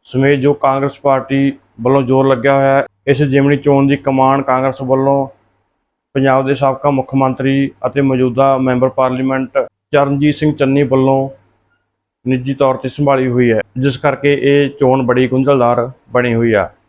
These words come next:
ਹੁਣ ਉੱਧਰ ਰਵਨੀਤ ਬਿੱਟੂ ਦਾ ਇਲਾਕਾ ਹੋਣ ਕਰਕੇ ਭਾਰਤੀ ਜਨਤਾ ਪਾਰਟੀ ਵਿੱਚ ਵੀ ਕਿਤੇ ਨਾ ਕਿਤੇ ਵੱਡਾ ਵੋਟ ਬੈਂਕ ਸ਼ਾਮਲ ਹੋ ਜਾਵੇਗਾ, ਕਿਉਂਕਿ ਇਹ ਜਿਹੜਾ ਹਲਕਾ, ਇਹ ਜੋ ਇਲਾਕਾ ਸ਼-,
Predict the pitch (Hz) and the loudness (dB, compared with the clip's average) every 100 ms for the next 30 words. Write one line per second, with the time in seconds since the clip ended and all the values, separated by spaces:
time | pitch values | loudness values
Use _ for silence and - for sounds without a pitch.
0 | _ _ - 135 151 143 139 147 147 143 | _ _ -4 -2 0 0 2 2 2 2
1 | - 127 127 135 135 139 131 143 135 135 | 0 0 0 0 0 -2 -2 0 2 2
2 | 120 120 120 131 127 135 127 123 123 135 | 0 -2 -2 -2 0 -2 0 -2 -2 -2
3 | 127 - 135 131 113 - 127 120 127 123 | -2 -2 0 0 -2 -4 -2 -2 -2 0
4 | 123 123 131 123 123 - 123 127 131 127 | -2 0 0 0 -2 -2 0 0 -2 -6
5 | _ _ _ _ _ _ 131 131 139 127 | _ _ _ _ _ _ -6 -2 -2 -2
6 | 127 131 131 - 107 113 143 139 135 123 | -2 0 0 -2 -4 -2 2 2 2 0
7 | 127 127 127 - 127 113 - 131 127 131 | 0 0 0 0 -2 -2 -6 -2 0 0
8 | 127 123 120 120 - 127 120 135 123 131 | 0 0 0 0 -2 -4 -4 -4 -2 -2
9 | 127 131 131 123 123 - 127 123 104 127 | 0 2 0 0 -2 0 0 0 0 0
10 | 123 131 123 120 120 127 127 - | 0 0 0 0 0 0 -2 -4